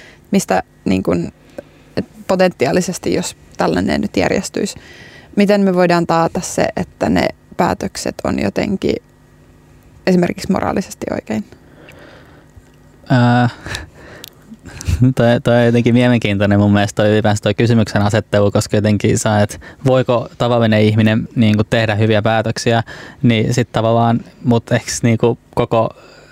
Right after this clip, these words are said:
Speaker 2: ää, kansanedustuslaitoksen pointti on se, että me valitaan tavallisia ihmisiä tekemään päätöksiä. Tässä kohtaa niitä ei vaan valittaisi vaaleilla, vaan niinku enemmän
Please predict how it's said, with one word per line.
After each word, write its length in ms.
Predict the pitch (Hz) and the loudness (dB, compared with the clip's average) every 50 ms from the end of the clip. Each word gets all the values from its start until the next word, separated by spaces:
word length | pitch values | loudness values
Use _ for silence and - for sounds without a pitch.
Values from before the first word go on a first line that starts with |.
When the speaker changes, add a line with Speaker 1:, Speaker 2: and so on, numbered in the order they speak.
| - - | -6 -2
Speaker 2:
ää, 200 | 117 113 113 110 - _ - - - - - - - - _ _ | 0 0 0 0 -2 _ -14 -20 -20 -20 -20 -20 -20 -20 _ _
kansanedustuslaitoksen 1160 | - 135 131 - 127 120 113 113 117 - - - - - 127 117 120 117 120 - - - 107 107 | -4 -2 -2 0 0 0 2 0 0 -2 -2 -4 -2 0 0 0 0 0 -2 -4 -4 -4 -2 0
pointti 360 | - 110 107 107 - - 104 | 0 0 0 0 0 0 0
on 100 | 101 101 | 0 0
se, 220 | - - 101 101 | -2 -2 0 0
että 160 | 101 - - 101 | 0 0 0 0
me 100 | 101 104 | 2 2
valitaan 360 | 104 104 98 90 - 120 113 | 2 0 0 0 -2 -2 0
tavallisia 520 | - 107 104 104 101 107 107 - 110 104 | 0 0 2 2 2 2 2 0 0 2
ihmisiä 420 | 107 110 107 104 101 98 107 101 101 | 2 2 2 2 0 0 0 0 0
tekemään 400 | - 101 - 104 104 101 104 - | 0 -2 -2 -2 0 0 0 0
päätöksiä. 580 | 110 110 107 104 113 - - - - 110 107 - - - - - - - | 0 0 0 0 -2 -4 -4 -2 -2 -2 -2 -2 -6 -10 -12 -12 -6 -4
Tässä 260 | 123 117 - - 107 | -4 -4 -2 -2 -2
kohtaa 320 | 110 101 101 - 110 107 | -2 -4 -2 -2 -2 0
niitä 320 | 107 107 107 - - 104 107 | 2 0 0 0 0 0 2
ei 80 | 107 | 2
vaan 160 | 107 107 107 | 2 2 2
valittaisi 500 | 107 107 107 104 - - 110 110 - - | 2 2 0 0 -2 -2 -2 -2 0 0
vaaleilla, 460 | 120 113 110 107 110 110 120 120 120 123 | 0 2 2 2 2 2 2 2 2 2
vaan 200 | 120 120 120 120 | 2 4 4 4
niinku 220 | 117 117 117 120 | 4 2 2 2
enemmän 360 | 120 117 113 110 113 117 120 | 2 2 2 2 2 0 0